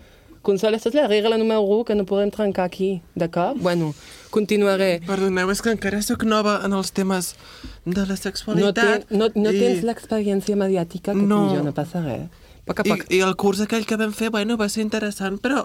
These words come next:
Speaker 2: jo tampoc vaig aprendre tant, la veritat.
Speaker 1: Ja. Bueno, aviam, nois. L'home aquest es masturba molt perquè jo, eh,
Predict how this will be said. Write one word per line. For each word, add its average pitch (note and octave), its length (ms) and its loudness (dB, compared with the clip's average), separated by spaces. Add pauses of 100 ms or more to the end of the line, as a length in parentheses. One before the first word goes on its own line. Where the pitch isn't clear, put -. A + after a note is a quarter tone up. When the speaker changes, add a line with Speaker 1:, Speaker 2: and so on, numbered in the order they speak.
(140)
Speaker 2:
jo E3 100 -4
tampoc A#3 380 -4
vaig G#3 160 -4
aprendre D#3+ 360 -4
tant, G3+ 200 -4
la G3 100 -2
veritat. F3 460 -6
Speaker 1:
Ja. D3 240 -2 (380)
Bueno, F3+ 200 2
aviam, F#3+ 300 2
nois. C#3+ 460 0 (560)
L'home B3 420 2
aquest D4 480 -4
es F3 140 -2
masturba A3 480 0
molt B3 280 2
perquè F#3+ 340 -4
jo, G#3 220 2
eh, E3+ 380 2